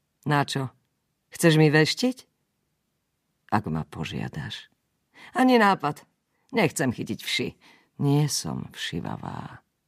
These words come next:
Baronka si odfrkla. Na čo mi je veštba od sprosta? Niečo ani netušila, že prepadneme jej tábor a pobijeme súkmeňovcov. S pretuchami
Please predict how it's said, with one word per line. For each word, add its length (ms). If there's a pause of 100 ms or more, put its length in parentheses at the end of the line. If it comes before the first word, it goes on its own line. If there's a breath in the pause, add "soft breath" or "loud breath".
(600)
Baronka 400
si 160
odfrkla. 560 (400 loud breath)
Na 160
čo 160
mi 160
je 80
veštba 400
od 80
sprosta? 480
Niečo 320
ani 160
netušila, 640
že 160
prepadneme 640
jej 80
tábor 480
a 80
pobijeme 540
súkmeňovcov. 840 (1080)
S 80
pretuchami 640